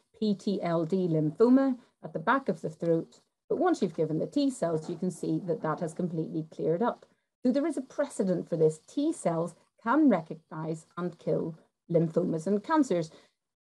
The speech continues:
uh, well, in the context of the fact that this has a viral driver, but nonetheless, this has been shown to work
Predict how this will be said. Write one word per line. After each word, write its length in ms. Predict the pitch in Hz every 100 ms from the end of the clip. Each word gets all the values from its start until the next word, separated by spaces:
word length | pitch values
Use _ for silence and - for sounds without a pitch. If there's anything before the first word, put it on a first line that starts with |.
| _ -
uh, 80 | 185 - _ -
well, 280 | 202 185 - - - - -
in 120 | 185
the 60 |
context 420 | 165 190 160 - 170
of 80 |
the 60 | 156
fact 220 | 156 156
that 120 | 165 160
this 180 | 160 165
has 360 | 160 156 - _ _ -
a 100 | 165
viral 480 | 165 170 165 160
driver, 480 | 156 180 185 202 170
but 180 | 156 165
nonetheless, 640 | 190 190 165 160 165 160 -
this 180 | 185 185
has 160 | 160
been 200 | 160 160
shown 260 | 156 156 156
to 100 | 160
work 220 | 185 160